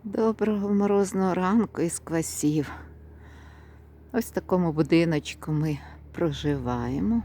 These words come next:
мешкаємо. Приїхали третій рік до одної тієї ж хазяйки. І ось в цьому будиночку мешкаємо.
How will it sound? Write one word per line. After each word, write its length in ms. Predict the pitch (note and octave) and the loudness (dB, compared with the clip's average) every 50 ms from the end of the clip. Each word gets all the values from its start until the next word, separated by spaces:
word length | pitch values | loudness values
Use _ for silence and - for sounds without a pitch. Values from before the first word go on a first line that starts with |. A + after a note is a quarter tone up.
| - | -2
мешкаємо. 880 | - - - D3 - - - - - - B3+ B3 B3+ C4 B3+ B3+ B3 B3+ - - - - - - - - - - - - - - - - - - - - - - - - - - - - - - - - - - - - - - - - - - - - - - - - - - - - - - - - - - - - - - - - - - - - - - | -2 -2 -2 -2 -2 -4 -8 -8 -6 -4 0 2 4 6 8 8 6 4 2 -4 -16 -18 -18 -18 -18 -18 -16 -14 -12 -12 -12 -14 -16 -18 -18 -18 -18 -18 -18 -18 -18 -16 -16 -16 -16 -16 -16 -16 -16 -16 -18 -18 -18 -18 -18 -20 -20 -20 -20 -20 -20 -20 -18 -18 -18 -18 -18 -18 -18 -18 -18 -18 -18 -18 -18 -18 -18 -18 -18 -18 -18 -18 -20 -20 -20 -20 -20 -10
Приїхали 480 | - G3 F#3 E3+ D3+ - - E3 D#3+ D#3 | 0 2 2 2 2 0 0 2 2 2
третій 480 | - - F3+ E3+ E3 - - E3 D#3+ D#3+ | 2 2 2 2 2 0 0 0 0 2
рік 340 | E3+ G#3 B3+ C#4+ - - - - - - _ _ _ _ - - _ _ _ | 4 2 2 2 0 -8 -14 -14 -16 -20 _ _ _ _ -20 -20 _ _ _
до 140 | - - E3 | -6 -2 -2
одної 380 | E3 E3 F3 E3+ D#3 D3+ D3+ C#3+ | -2 -2 -2 -2 -2 -2 -2 -4
тієї 280 | - - C#3+ C#3+ D3+ | -6 -6 -6 -4 -4
ж 220 | D3 - - - - | -4 -6 -8 -8 -6
хазяйки. 640 | - D#3 C#3+ - E3 G3 C4+ C4+ - _ - C4+ B3+ - - _ _ _ _ _ _ _ _ | -6 -6 -4 -2 -2 -2 -2 -2 -4 _ -10 -10 -10 -10 -18 _ _ _ _ _ _ _ _
І 60 | A#3+ | -6
ось 120 | A3+ B3+ - | -6 -6 -6
в 100 | - - | -8 -8
цьому 240 | - - G3+ F#3+ E3 | -4 -2 -2 -2 -2
будиночку 840 | D#3+ D#3+ D#3+ - - D3+ D#3+ E3+ D#3 - - - - - - D#3+ - - _ _ _ - - _ - - | -2 -4 -4 -4 -4 -6 -4 -4 -6 -8 -10 -14 -14 -12 -14 -14 -14 -16 _ _ _ -20 -20 _ -10 -6
мешкаємо. 760 | E3 F#3 A3 - - - - G#3 G3+ G3+ G3 G3+ G3 G3 | -4 -4 -4 -4 -6 -6 -6 -6 -6 -4 -2 -2 -2 -2